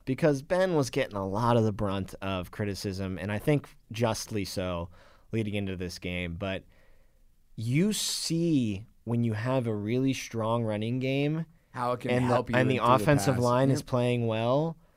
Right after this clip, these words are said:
Speaker 1: how a thirty-nine-year-old quarterback who still can throw the ball is a viable option to win you football games. When Ben only has to throw the ball twenty-five times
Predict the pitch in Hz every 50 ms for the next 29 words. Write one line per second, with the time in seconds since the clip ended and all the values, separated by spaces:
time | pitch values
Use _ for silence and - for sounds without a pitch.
0 | _ _ _ - - - - 143 143 147 143 143 139 107 113 - - 147 135 131
1 | 131 131 127 123 123 123 123 117 110 101 92 - - - 131 123 117 110 101 101
2 | 101 101 98 95 92 - - - - - 147 139 120 - - - - - 180 185
3 | 190 180 - - 180 170 170 160 147 - 165 170 180 170 135 110 110 101 98 95
4 | 95 92 90 90 - - _ _ _ _ _ _ _ _ - - 127 131 127 123
5 | 120 107 - - - - - _ _ _ - _ _ _ - 123 117 107 107 117
6 | 117 117 117 117 117 117 117 107 107 107 107 - - 113 101 92 - 107 98 98
7 | 101 101 95 95 95 92 87 - - 98 87 - 90 90 90 87 90 87 82 82
8 | 82 82 - - 95 101 104 95 113 131 151 165 170 175 170 165 156 151 - -
9 | 143 - 160 156 156 147 135 127 120 117 - 131 123 127 123 117 135 127 123 117
10 | 117 - 131 139 135 123 107 98 95 87 - -